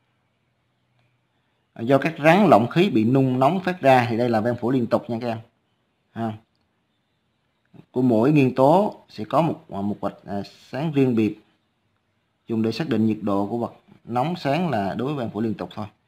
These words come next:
Vậy là các em chọn câu A nha. Mười một. Chọn câu trả lời đúng khi nói về máy quang phổ.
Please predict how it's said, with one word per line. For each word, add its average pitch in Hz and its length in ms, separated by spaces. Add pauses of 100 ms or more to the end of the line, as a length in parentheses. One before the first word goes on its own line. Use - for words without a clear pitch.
(420)
Vậy 104 100
là 104 120
các 98 100
em 110 180
chọn 90 180
câu - 80
A 110 200
nha. 107 240 (320)
Mười 110 120
một. 98 300 (440)
Chọn 113 240
câu 131 340
trả 131 60
lời 113 140
đúng 147 360
khi 131 180
nói 131 180
về 117 220
máy 120 160
quang 123 140
phổ. 107 400